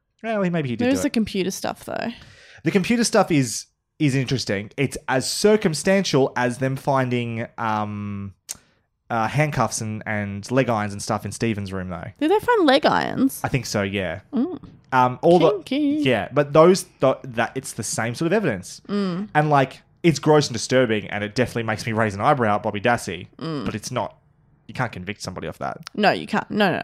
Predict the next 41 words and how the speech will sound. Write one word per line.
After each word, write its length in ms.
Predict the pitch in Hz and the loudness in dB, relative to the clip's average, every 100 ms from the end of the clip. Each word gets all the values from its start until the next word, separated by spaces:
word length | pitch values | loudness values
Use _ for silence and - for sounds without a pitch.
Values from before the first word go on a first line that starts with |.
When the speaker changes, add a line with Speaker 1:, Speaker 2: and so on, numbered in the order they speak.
| - | 0
Speaker 2:
no, 60 | |
nor 260 | 226 220 190 | 6 8 6
should 300 | - 196 - | 4 -4 -6
you. 240 | - 98 101 | -6 -4 0
Speaker 1:
And 260 | 127 127 | 0 0
that's, 500 | 135 123 143 131 - - | -2 4 4 4 -6 -12
this 260 | 120 139 143 | 0 0 0
is 80 | |
the 120 | 113 117 | 0 0
other 120 | 117 | 0
thing 180 | 110 104 | -4 -6
that's, 200 | 101 - | -8 -10
that 260 | 123 117 | -6 -4
when 160 | 117 113 | -2 -2
we 100 | 113 | 0
get 160 | 107 - | -2 -4
to 80 | |
the 320 | 101 101 98 101 | -4 0 0 -2
spurious 440 | - 143 120 107 | -4 0 0 0
nature 300 | 120 117 - | -2 -2 -2
of 100 | 101 | -4
this 120 | 101 | -4
show, 580 | - - 233 147 123 117 - | -2 4 8 8 6 2 -2
they 520 | 113 104 160 202 175 | -4 2 4 4 0
legitimately 840 | 113 131 131 117 - 170 233 226 220 | -2 0 0 2 2 4 4 4 2
throw 460 | - 240 220 - - | 2 4 4 2 -2
accusations. 960 | 190 - - 170 120 117 165 175 110 190 | -6 -4 -4 -4 -2 4 4 4 0 0
Speaker 2:
Yeah. 540 | 196 185 175 156 190 185 - | 2 4 4 4 2 -2 2
Speaker 1:
Like, 240 | 135 - | 2 4
they 180 | 139 208 | 6 6
are 140 | 160 | 6
not 260 | 131 131 165 | 4 4 4
holding 300 | - 180 139 | 4 2 4
back 220 | 143 143 | 4 4
and 120 | 131 | 0
saying, 380 | - 127 120 117 | 0 2 2 2
"We 120 | 117 | 0
think 240 | 180 123 113 | 0 -2 -2
Bobby 200 | 151 123 | 0 0
did 100 | 104 | 0
it." 160 | 90 | -4